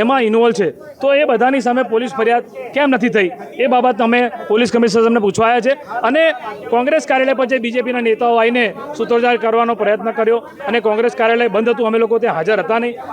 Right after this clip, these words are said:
અમારી ગેરહાજરીમાં ત્યાં અડધો પોણો કલાક બેસી રહ્યા, ત્યારે પોલીસને કોઈ બીજેપીનો નેતા દેખાયો નહીં. એમની સામે આજે અડતાલીસ કલાક થઈ ગયા, એક પણ પોલીસ કેસ કે ફરિયાદ કરવામાં આવી નથી. કોંગ્રેસ પાર્ટી કોઈ આંદોલન કરે કે ના કરે, તોય પોલીસ રાત્રે ઘરે આવી જાય,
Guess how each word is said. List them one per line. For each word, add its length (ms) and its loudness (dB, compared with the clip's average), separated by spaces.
અમારી 260 0
ગેરહાજરીમાં 480 0
ત્યાં 180 2
અડધો 220 -2
પોણો 160 -2
કલાક 320 2
બેસી 260 -2
રહ્યા, 160 2
ત્યારે 320 0
પોલીસને 320 -2
કોઈ 200 -2
બીજેપીનો 460 -2
નેતા 260 2
દેખાયો 280 0
નહીં. 180 0
એમની 300 0
સામે 160 0
આજે 200 2
અડતાલીસ 360 0
કલાક 300 0
થઈ 160 0
ગયા, 160 0
એક 220 0
પણ 200 0
પોલીસ 240 0
કેસ 140 -2
કે 140 0
ફરિયાદ 300 0
કરવામાં 280 0
આવી 140 0
નથી. 160 0
કોંગ્રેસ 420 2
પાર્ટી 300 2
કોઈ 160 0
આંદોલન 420 0
કરે 160 2
કે 160 -2
ના 160 -2
કરે, 120 0
તોય 200 2
પોલીસ 320 0
રાત્રે 220 0
ઘરે 200 0
આવી 160 0
જાય, 120 -2